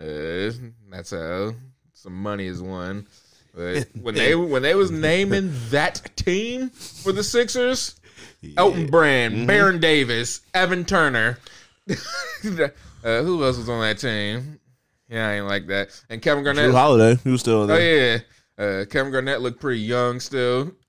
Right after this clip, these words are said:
Speaker 2: Yeah,
Speaker 1: Uh,
Speaker 2: he didn't have to do nothing to
Speaker 1: <laughs> yeah,
Speaker 2: make the,
Speaker 1: it
Speaker 2: his look.
Speaker 1: seems
Speaker 2: He looks the same.
Speaker 1: Uh, who else? The Weeknd was in it playing himself.
Speaker 2: I
Speaker 1: Some
Speaker 2: don't
Speaker 1: of the
Speaker 2: think that was The Weeknd.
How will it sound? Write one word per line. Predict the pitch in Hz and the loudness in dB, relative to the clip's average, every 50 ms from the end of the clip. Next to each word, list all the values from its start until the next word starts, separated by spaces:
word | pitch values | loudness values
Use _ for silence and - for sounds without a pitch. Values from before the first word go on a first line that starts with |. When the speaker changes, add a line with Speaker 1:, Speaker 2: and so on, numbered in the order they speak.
| _ _ - | _ _ 0
Speaker 2:
Yeah, | 180 139 131 151 | 4 4 4 4
Speaker 1:
Uh, | 113 113 113 | 4 2 2
Speaker 2:
he | 113 151 | 2 4
didn't | 196 190 156 156 | 6 6 6 8
have | 156 151 147 | 6 6 4
to | 143 123 110 | 4 2 4
do | 98 113 113 | 6 6 6
nothing | 107 110 120 131 135 127 - 110 95 110 | 6 6 4 4 4 4 2 0 0 2
to | - 117 | 0 0
Speaker 1:
<laughs> | 143 | 0
yeah, | - 117 | 2 2
Speaker 2:
make | 113 113 113 98 | 4 4 4 4
the, | 98 107 107 | 4 2 4
Speaker 1:
it | 104 104 - 104 107 110 117 117 - | 4 4 4 6 6 6 6 6 6
Speaker 2:
his | 92 | 4
look. | 92 92 - - - | 4 2 2 2 2
Speaker 1:
seems | 135 127 123 117 | 0 0 0 0
Speaker 2:
He | 107 101 101 | -2 -2 2
looks | 123 135 123 - - | 2 2 2 2 0
the | 117 104 | 0 0
same. | 98 - 117 117 113 101 90 98 95 | 2 4 4 4 4 4 2 2 0
Speaker 1:
Uh, | 95 104 107 107 123 135 | 0 -2 -2 -2 -4 -6
who | 143 135 123 117 | -6 -4 -2 0
else? | 110 98 98 104 107 - - - - - - _ _ | 2 2 0 0 -4 -6 -16 -18 -20 -20 -20 _ _
The | 98 95 | -10 -10
Weeknd | 95 92 110 127 135 135 135 143 135 131 131 131 | -8 -4 0 0 0 0 0 -2 0 0 0 -2
was | 127 123 120 | -2 -4 -2
in | 131 131 127 | -4 -2 -2
it | 131 - - | -4 -6 -6
playing | 156 143 135 131 127 | -8 -6 -6 -6 -6
himself. | 127 123 - 139 131 127 127 127 127 - _ _ _ - | -8 -8 -4 0 2 4 4 2 0 -2 _ _ _ 0
Speaker 2:
I | - | 4
Speaker 1:
Some | 196 | 4
Speaker 2:
don't | 165 135 | 6 6
Speaker 1:
of | 127 123 | 6 4
the | 135 | 2
Speaker 2:
think | 131 - | 4 4
that | 123 113 | 4 6
was | 107 107 98 | 6 4 2
The | 82 98 | 2 0
Weeknd. | 98 98 98 87 92 90 90 92 98 | 0 0 -2 -2 -2 -4 -4 -4 -6